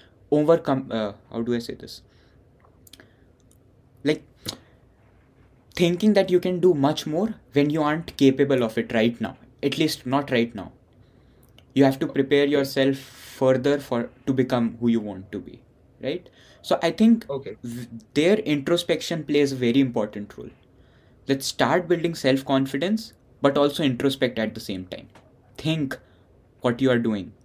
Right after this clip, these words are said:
Speaker 1: Think, are you doing it the right way? Right? Because it's very easy. Uh, okay, I agree with you. It's very difficult to build self-confidence in the first place.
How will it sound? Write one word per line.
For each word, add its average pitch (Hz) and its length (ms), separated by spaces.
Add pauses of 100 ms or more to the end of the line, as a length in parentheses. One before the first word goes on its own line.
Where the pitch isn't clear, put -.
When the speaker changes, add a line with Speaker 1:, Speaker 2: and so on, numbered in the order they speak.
(500)
Speaker 1:
Think, 170 380 (480)
are 120 120
you 135 140
doing 139 220
it 131 140
the 123 100
right 110 300
way? 104 200 (1200)
Right? 160 140
Because 190 220
it's - 180
very 131 300
easy. 180 540 (680)
Uh, 117 360 (840)
okay, 156 320 (100)
I 135 100
agree 143 340
with 147 180
you. 156 160
It's 123 160
very 123 260
difficult 123 680 (640)
to 135 60
build 123 280
self-confidence 113 800
in 110 60
the 104 80
first - 440
place. - 320